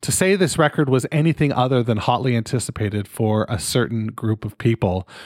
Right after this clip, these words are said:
would be mislabeling it, misidentifying it for sure. This record was, you know, absolutely anticipated by a, a cohort of cool people, unlike me. So going back to you,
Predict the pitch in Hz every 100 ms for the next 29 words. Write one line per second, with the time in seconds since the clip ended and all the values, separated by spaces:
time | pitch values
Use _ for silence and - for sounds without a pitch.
0 | - - 131 110 127 120 120 120 - 123
1 | 139 127 - 123 120 123 113 104 95 127
2 | 123 117 107 110 117 101 95 92 90 -
3 | 208 - - 107 95 80 - 131 - 120
4 | 107 117 104 104 101 101 98 - - -
5 | - - - - _ _ _ _ _ 139
6 | 120 98 92 - 120 120 117 - 117 104
7 | 104 120 127 - 117 95 92 101 - -
8 | 95 87 92 92 87 87 92 92 85 104
9 | - 101 92 101 90 87 - 92 104 -
10 | - 110 107 98 - 113 101 90 85 -
11 | - - - - 131 123 117 110 107 -
12 | 110 107 92 82 - _ - - _ -
13 | 185 233 247 208 190 - 156 180 151 87